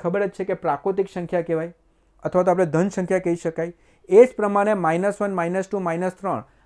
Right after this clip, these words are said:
આ બધી સંખ્યાને આપણે શું કહેશું? ઋણ સંખ્યા કહેશું. પણ મિત્રો,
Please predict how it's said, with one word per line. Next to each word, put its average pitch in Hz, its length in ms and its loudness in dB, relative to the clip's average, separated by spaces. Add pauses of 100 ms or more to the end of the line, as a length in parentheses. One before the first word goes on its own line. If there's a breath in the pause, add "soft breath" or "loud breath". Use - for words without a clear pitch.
(100)
આ 175 120 4
બધી 196 300 0
સંખ્યાને 180 260 -4
આપણે 180 140 -4
શું 185 160 -8
કહેશું? 170 340 -6
ઋણ 185 140 0
સંખ્યા 135 440 -10
કહેશું. - 180 -20 (720)
પણ 185 200 4
મિત્રો, 220 300 2